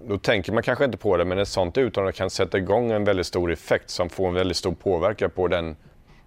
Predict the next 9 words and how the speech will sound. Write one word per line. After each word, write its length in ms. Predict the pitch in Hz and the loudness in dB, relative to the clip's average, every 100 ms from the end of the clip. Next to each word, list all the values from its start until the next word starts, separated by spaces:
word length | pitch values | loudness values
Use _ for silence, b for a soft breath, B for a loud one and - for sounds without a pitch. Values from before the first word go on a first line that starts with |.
| - | -6
domaren 320 | 110 90 80 | -2 0 -2
som 240 | 78 82 78 | -2 -4 -2
är 240 | 87 82 | -2 -2
i 120 | 82 80 80 | -2 -2 -4
just 220 | 85 - | -6 -4
den 240 | 85 76 69 - _ _ - _ | -6 -6 -12 -20 _ _ -20 _
matchen. 540 | 95 110 - - 69 - _ - _ _ - _ - - B B B B | -8 -8 -6 -6 -8 -12 _ -20 _ _ -20 _ -20 -16 B B B B
Men, 220 | 92 95 | 0 0
men 260 | 85 110 | 0 0